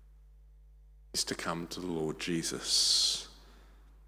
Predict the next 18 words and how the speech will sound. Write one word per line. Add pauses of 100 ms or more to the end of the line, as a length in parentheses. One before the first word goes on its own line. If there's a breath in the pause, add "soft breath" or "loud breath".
(400)
One
Corinthians
one
thirty
tells
us
this,
"It
is
because
of
him
that
you
are
in
Christ
Jesus,